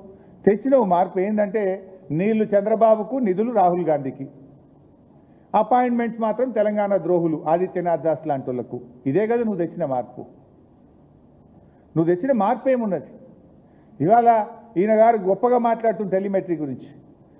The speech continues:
అసలు ఇచ్చిన నీళ్ళు వాడుకునే తెలివి లేదు మీకు. తాత్కాలిక ఒప్పందం ప్రకారంగా మనకు ముప్పై నాలుగు శాతం వాటా ఇచ్చిండ్రు. ఆ ముప్పై నాలుగు శాతం వాడే తెలివి లేదు మీకు. పోయిన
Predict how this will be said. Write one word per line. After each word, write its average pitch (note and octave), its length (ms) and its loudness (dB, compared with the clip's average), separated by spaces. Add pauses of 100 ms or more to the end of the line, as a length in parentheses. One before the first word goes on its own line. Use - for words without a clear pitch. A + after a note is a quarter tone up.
(220)
అసలు G3 220 0
ఇచ్చిన C4 260 2
నీళ్ళు C4 240 2
వాడుకునే B3 360 2
తెలివి A#3+ 280 -4
లేదు B3 200 0
మీకు. B3+ 240 -8 (1300)
తాత్కాలిక B3 800 2
ఒప్పందం A#3+ 540 0
ప్రకారంగా F#3 880 -2 (1200)
మనకు G#3+ 440 0
ముప్పై A3 380 2
నాలుగు A#3+ 280 0
శాతం A3 440 -2 (200)
వాటా F#3 280 2
ఇచ్చిండ్రు. C#3+ 460 -6 (440)
ఆ G3 60 4
ముప్పై G3 300 2
నాలుగు C4+ 260 2
శాతం C4 320 2
వాడే B3+ 200 2
తెలివి C4 280 -2
లేదు C4 180 0
మీకు. C4+ 260 -8 (800)
పోయిన A#3+ 460 4